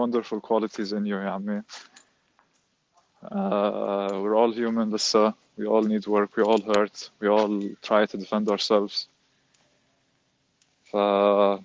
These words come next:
anyways، بالنسبة لإلي يعني بس إنه I appreciate، آه، إنه قد ما، قد ما حكينا بمواضيع امبارح، آه،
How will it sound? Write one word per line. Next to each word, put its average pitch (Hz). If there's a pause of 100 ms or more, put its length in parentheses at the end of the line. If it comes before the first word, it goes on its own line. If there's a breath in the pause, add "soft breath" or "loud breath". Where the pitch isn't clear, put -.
(2250 loud breath)
anyways، 127
بالنسبة 117
لإلي 127
يعني 123
بس 127
إنه 120
I 113
appreciate، - (100)
آه، 50 (920 soft breath)
إنه 107
قد 117
ما، 110
قد 113
ما 113
حكينا 113
بمواضيع 107
امبارح، 110 (1200 loud breath)
آه، 98